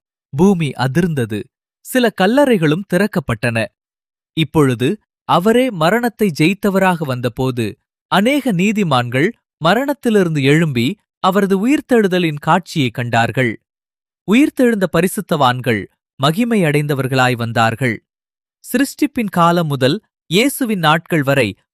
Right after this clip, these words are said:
மரித்திருந்த அநேக பரிசுத்தவான்கள் இக்காட்சியை கண்டார்கள்.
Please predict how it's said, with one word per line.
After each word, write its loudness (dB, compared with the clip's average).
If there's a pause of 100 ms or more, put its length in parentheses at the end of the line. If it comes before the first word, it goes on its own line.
மரித்திருந்த 2
அநேக 2
பரிசுத்தவான்கள் 0 (240)
இக்காட்சியை 0
கண்டார்கள். -2